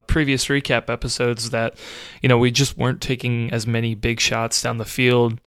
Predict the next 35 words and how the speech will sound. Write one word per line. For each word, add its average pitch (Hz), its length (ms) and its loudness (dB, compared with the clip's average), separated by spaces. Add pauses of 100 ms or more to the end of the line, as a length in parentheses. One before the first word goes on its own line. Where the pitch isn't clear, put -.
(360)
be 123 60 -10
able 117 140 0
to 110 60 -2
stretch - 280 2
it 127 60 2
out. 120 160 4
We 120 80 -2
were 117 100 2
wondering, 117 320 2
like, 113 160 -6
"Okay, 131 260 0
where's 123 240 -2
Hollywood? 131 520 2
Where's 117 220 -4
Seth 123 200 -6
Roberts? 127 640 -2
You 123 80 -8
know, 113 180 -4
why 120 300 -4
aren't 131 140 -6
we 117 280 -6 (340)
running 135 240 6
some 127 160 0
of 120 40 0
these 120 140 0
sort 120 180 0
of 107 100 -10
deep 135 240 0
routes 117 300 0
to - 60 -6
stretch - 320 -2
the 127 60 -8
defense 120 520 -4
out?" 117 260 -2
And, 113 300 -4